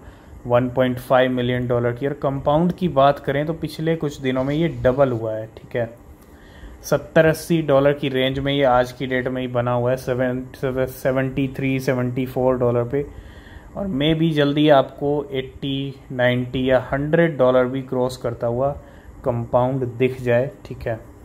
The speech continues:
और लास्ट and final में शिबा इनू का माइलस्टोन आपको पता है, new milestone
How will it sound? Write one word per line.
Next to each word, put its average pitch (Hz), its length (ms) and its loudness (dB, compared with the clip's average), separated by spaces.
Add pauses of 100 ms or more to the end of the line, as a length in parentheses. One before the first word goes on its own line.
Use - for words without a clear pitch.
(760)
और 139 80 2
लास्ट 170 420 6
and 202 140 0
final 170 360 2
में 170 300 2
शिबा 151 380 4
इनू 156 200 2
का 151 180 4
माइलस्टोन 143 640 2
आपको 139 340 0
पता 135 320 2
है, 139 320 4
new 156 220 0
milestone 151 640 2